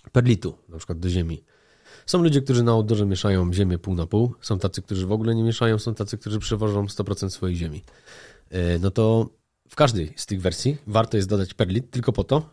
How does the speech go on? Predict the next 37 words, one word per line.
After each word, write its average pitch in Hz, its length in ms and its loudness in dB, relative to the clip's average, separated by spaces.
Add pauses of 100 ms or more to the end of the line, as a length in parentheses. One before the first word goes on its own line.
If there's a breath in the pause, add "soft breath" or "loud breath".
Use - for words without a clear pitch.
żeby 117 260 2
właśnie 101 520 0 (120)
nie 95 460 0
doszło 95 260 -4
do 90 80 -2
przelania. 92 440 -2
A 104 380 2
w, - 100 -20 (320)
w, - 320 -14
w - 40 -20
pierwszych - 340 -2
fazach, 104 420 -2
y, 92 800 -8
rozwoju 95 480 0
rośliny 92 400 -2
jest 123 160 -2
tak, 107 200 0
że 123 220 0 (920 loud breath)
bardzo 165 240 4
łatwo 104 240 2
jest 80 120 -2
przelać. - 460 -8 (280)
No, 98 80 -6
powinno 147 320 2
się 156 160 0
robić 123 240 2
tak, 101 320 0
że 113 120 -4
podlewasz 117 400 0
bardzo 135 260 2
małą 131 280 4
ilością 110 340 2
wody 117 220 2
w - 20 2
jak 131 180 6
najczęstszym 123 1160 0
okresie, 82 380 -4